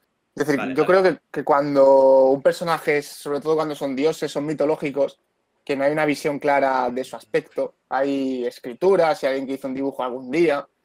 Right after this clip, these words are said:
Speaker 1: pero como nunca han existido, al fin y al cabo son jo-, cosas que han salido de la imaginación, ¿no? Pues a la hora de representarlos en videojuegos, en películas, yo creo que ex-, los autores se pueden tomar una libertad creativa más grande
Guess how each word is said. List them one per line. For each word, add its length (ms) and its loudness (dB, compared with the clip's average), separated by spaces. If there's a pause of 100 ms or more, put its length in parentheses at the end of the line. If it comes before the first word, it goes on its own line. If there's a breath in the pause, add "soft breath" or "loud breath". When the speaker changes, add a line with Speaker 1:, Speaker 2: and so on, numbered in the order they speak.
(280)
Speaker 1:
pero 180 2
como 600 -2
nunca 200 0
han 60 2
existido, 420 0
al 60 2
fin 120 -2
y 20 2
al 80 0
cabo 200 2
son 140 2
jo-, 240 -4
cosas 240 -6
que 80 -6
han 80 -6
salido 200 -2
de 40 4
la 60 -4
imaginación, 600 -2
¿no? 200 -6 (560)
Pues 360 -2 (220)
a 80 -4
la 120 4
hora 120 6
de 60 4
representarlos 680 0
en 80 -8
videojuegos, 380 -2
en 120 -6
películas, 520 -2
yo 100 -4
creo 140 0
que 100 -2
ex-, 340 -10 (540)
los 880 -6
autores 460 2
se 80 -4
pueden 180 0
tomar 220 -2
una 80 -2
libertad 400 -4
creativa 760 -4 (360)
más 160 -6
grande 440 -2